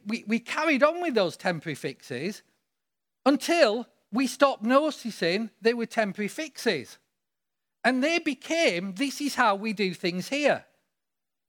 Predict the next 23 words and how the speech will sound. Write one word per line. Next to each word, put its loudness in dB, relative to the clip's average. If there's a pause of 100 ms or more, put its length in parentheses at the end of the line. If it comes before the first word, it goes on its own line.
(160)
They 4
became, 0
"Now 2
that 0
it's -8
theirs." 0 (1300)
And 2 (340)
nobody 2
really 0
planned 0
it -2
that 0
way. -8
They -2
were 0
just -4
something 0
that -4
we -2
did 0
and, -2 (100)
and -2
then -2